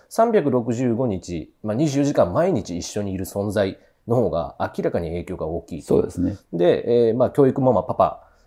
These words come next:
Speaker 1: えー、みたいな、えー、方たちが、それこそ複数のスポーツをいっぱい習わせて、
Speaker 2: うん。
Speaker 1: 過剰な期待であったりとか、関心を持って、まあ、要求を押し付けてっていうことになると、やっぱり、うん、そういった時に、え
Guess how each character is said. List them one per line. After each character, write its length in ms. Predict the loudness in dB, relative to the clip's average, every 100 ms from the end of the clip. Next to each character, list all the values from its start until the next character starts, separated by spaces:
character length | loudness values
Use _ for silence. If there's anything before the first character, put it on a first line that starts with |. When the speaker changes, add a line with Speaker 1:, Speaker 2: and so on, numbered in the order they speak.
| -8
Speaker 1:
え 140 | -4
ー、 20 |
み 140 | -2 0
た 120 | 0
い 60 | 0
な、 180 | -6 -10
え 1040 | -10 -8 -8 -8 -8 -10 -12 -14 -14 -14 -8
ー、 20 |
方 200 | -6 -6
た 100 | -8
ち 160 | -6
が、 140 | -2 0
そ 100 | 0
れ 60 | 0
こ 120 | 2
そ 280 | 4 2 0
複 180 | -6 -4
数 200 | -2 -2
の 140 | -4
ス 80 | -6
ポ 180 | -2 -2
ー 60 |
ツ 80 | -2
を 60 | -10
い 40 |
っ 20 |
ぱ 180 | -8 -8
い 40 |
習 220 | -6 -4 -4
わ 100 | -6
せ 140 | -10
て、 220 | -8 -4
Speaker 2:
う 20 | -4
ん。 220 | -4 -8
Speaker 1:
過 140 | -8
剰 220 | -2 -2 0
な 120 | -2
期 180 | -2 -2
待 180 | 0
で 60 | 0
あ 40 |
っ 100 | -2
た 80 | -6
り 80 | -10
と 120 | -10
か、 120 | -12
関 240 | -12 -10 -10
心 220 | -10 -10
を 20 |
持 80 | -10
っ 40 | -12
て、 280 | -12 -12 -12 -20 -6
ま 80 | -2
あ、 20 |
要 220 | 0 0
求 220 | -2 -4
を 80 | -2
押 120 | -4
し 100 | -6
付 180 | -10 -8
け 40 | -8
て 120 | -10
っ 20 |
て 200 | -10 -8
い 40 |
う 20 | -6
こ 80 |
と 100 | -6
に 80 | -4
な 80 | -4
る 80 | -6
と、 320 | -4 -6 -6 -14 -20 -6
や 120 | -2
っ 80 | 2
ぱ 100 | 2
り、 280 | 4 2 -4 _ _ -6
う 400 | -2 0 -2 -2
ん、 40 |
そ 140 | 0
う 20 | 2
い 40 |
っ 20 |
た 80 | 4
時 240 | 4 2
に、 320 | 2 2 0
え 40 | -2